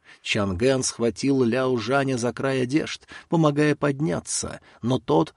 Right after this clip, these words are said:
с трудом держался на ногах и едва не упал снова.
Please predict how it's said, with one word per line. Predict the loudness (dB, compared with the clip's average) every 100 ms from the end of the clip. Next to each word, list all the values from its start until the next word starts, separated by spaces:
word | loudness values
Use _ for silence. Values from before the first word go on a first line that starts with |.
| -10
с | -4
трудом | 0 2 4 2 2
держался | 0 -2 0 -2 -2 -2 0
на |
ногах | 0 0 0 -2 -4 -14 -10 -2
и |
едва | 2 2 0 -2 2
не | 2
упал | 2 2 0
снова. | 0 -2 0 2 0 -2